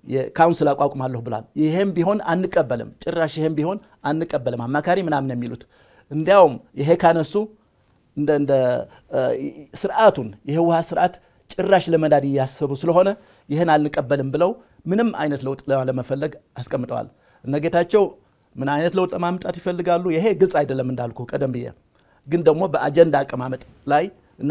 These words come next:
አንዳንድ ደግሞ ለምሳሌ መንግስትና ፓርቲ መለየት አለበት የሚለው ጉዳይ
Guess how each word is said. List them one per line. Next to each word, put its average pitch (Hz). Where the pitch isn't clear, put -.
አንዳንድ 170
ደግሞ 131
ለምሳሌ 135
መንግስትና 160
ፓርቲ 147
መለየት 151
አለበት 131
የሚለው 127
ጉዳይ 156